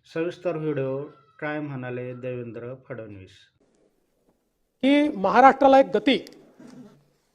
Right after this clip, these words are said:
Speaker 2: माननीय शिंदे साहेब मुख्यमंत्री झाल्यानंतर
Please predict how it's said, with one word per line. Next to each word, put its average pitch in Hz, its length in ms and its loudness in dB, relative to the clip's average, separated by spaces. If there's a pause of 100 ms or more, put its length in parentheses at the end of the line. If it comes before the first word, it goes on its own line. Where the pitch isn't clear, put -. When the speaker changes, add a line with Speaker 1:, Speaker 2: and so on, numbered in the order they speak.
(300)
Speaker 2:
माननीय 240 440 4
शिंदे 233 340 0
साहेब 254 260 0
मुख्यमंत्री 233 540 -4
झाल्यानंतर 208 580 -2